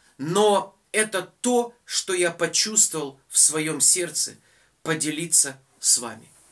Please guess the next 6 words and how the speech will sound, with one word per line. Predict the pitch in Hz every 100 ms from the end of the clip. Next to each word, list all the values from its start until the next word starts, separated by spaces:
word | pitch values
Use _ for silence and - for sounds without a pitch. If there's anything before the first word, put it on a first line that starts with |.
| _ _ _ _ _ _ _ _ _ _ _ _ _ _ _ - -
Как | 226 240
я | 269
уже | 247 240
говорил | 226 226 226 220
в | 190
начале, | 196 - 151 107 92